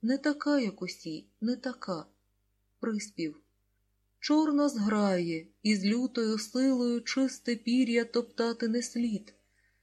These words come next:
Чи моя то провина, що біла я, народилась такою на світ? Юрій Рибчинський. Ливни лета отпели, отплакали.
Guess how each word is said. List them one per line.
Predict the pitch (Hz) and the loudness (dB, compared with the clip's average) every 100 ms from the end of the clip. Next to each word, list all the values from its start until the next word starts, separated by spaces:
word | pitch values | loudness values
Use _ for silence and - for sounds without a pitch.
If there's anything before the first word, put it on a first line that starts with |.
| _ _ _ | _ _ _
Чи | - | 2
моя | 311 320 302 330 | 4 4 4 4
то | 311 220 | 0 -2
провина, | 208 208 226 247 285 220 170 - - | 0 0 2 4 4 2 -2 -10 -14
що | - 240 | -6 -2
біла | 220 233 269 208 | 0 2 2 2
я, | 160 156 156 - _ _ | -2 -6 -8 -12 _ _
народилась | 208 233 285 269 302 262 214 - | 0 4 4 4 4 4 0 -2
такою | 247 247 254 233 | -4 0 0 0
на | 226 254 | 0 -4
світ? | - 233 202 - - _ _ _ _ _ _ _ _ | -6 -4 -4 -6 -16 _ _ _ _ _ _ _ _
Юрій | 202 196 285 302 294 277 - | -4 4 6 8 8 6 0
Рибчинський. | 220 262 - - 226 196 - - 151 - _ _ _ _ _ _ _ _ | -2 -2 -4 -4 -2 -2 -4 -10 -12 -12 _ _ _ _ _ _ _ _
Ливни | 208 277 320 285 294 | 4 4 6 4 4
лета | 262 302 294 254 | 4 4 2 0
отпели, | 247 - - 208 202 190 185 | 0 -4 -2 2 2 0 -4
отплакали. | 208 214 - 196 185 185 - 170 170 | -6 -8 -6 -2 0 0 -4 -8 -10